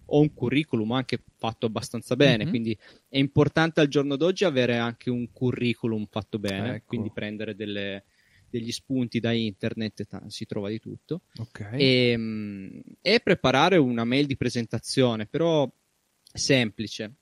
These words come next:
Speaker 1: semplice con le cose che sai fare, l'esperienza che ti sei fatto, senza tanti
Speaker 2: sfronzoli, senza
Speaker 1: Esatto.
Speaker 2: millantare fatturati, io porto questo, io porto quell'altro, ho fatto questo, ho fatto quest'altro.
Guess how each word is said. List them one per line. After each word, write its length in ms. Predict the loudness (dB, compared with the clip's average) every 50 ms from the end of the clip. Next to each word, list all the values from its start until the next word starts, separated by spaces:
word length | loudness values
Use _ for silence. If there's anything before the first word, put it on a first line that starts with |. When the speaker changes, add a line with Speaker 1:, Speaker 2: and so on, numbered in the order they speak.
| _ _ _
Speaker 1:
semplice 1300 | _ -10 -4 0 0 0 0 -2 -4 -4 -4 -4 -2 -2 0 0 2 2 2 2 2 2 2 0 0 -4 -6 _ _ _ _ _ _
con 220 | _ -6 -4 -4 -4
le 120 | -4 -4
cose 300 | -2 -2 -2 -2 -2 -4
che 100 | -6 -6
sai 220 | -4 -4 -4 -4
fare, 440 | -4 -4 -4 -2 0 0 0 0 0 -2
l'esperienza 640 | -2 -4 -6 _ -8 -6 -4 -6 -6 -8 -8 -10
che 100 | -12 -10
ti 100 | -10 -10
sei 180 | -4 -2 -2 -2
fatto, 540 | -2 -4 -6 -4 -2 -2 -4 -4 -4 -8 -10
senza 360 | -8 -8 -8 -8 -8 -10 -12
tanti 920 | -12 -12 -14 -14 -14 -16 _ -12 -10 -10 -8 -8 -10 -10 -10 -12 -12 -14 -16 -18 -20 _ _ -20 -20 _
Speaker 2:
sfronzoli, 1000 | -16 -16 -8 -4 -2 0 0 0 0 -2 -2 0 0 0 0 0 0 0 -2 -2
senza 300 | -4 -6 -6 -4 -2 0
Speaker 1:
Esatto. 140 | 2 2
Speaker 2:
millantare 540 | 2 2 0 0 0 0 -2 -2 0 -2 -2
fatturati, 800 | -2 -2 -2 -2 2 4 6 6 6 6 2 -2 -4 -4 0 0
io 200 | 2 4 4 2
porto 340 | 2 0 0 0 -2 -4 -4
questo, 400 | 0 2 4 4 4 2 0 0
io 120 | 0 0
porto 320 | 0 0 -2 -2 -2 -4 -2
quell'altro, 760 | 0 0 2 2 2 0 0 -2 -2 0 2 2 2 2 0 -2 -10 -20 -20 -20 -12 -6
ho 480 | -4 -2 0 0 0 0 0 -2 -2 -2
fatto 300 | -2 -4 -4 -2 -4 0
questo, 300 | 2 2 2 2 0 -2
ho 40 | -2
fatto 260 | -2 -4 -4 -6 -4
quest'altro. 640 | -2 -2 -4 -2 -4 -4 -4 -4 -4 -4 -4 -4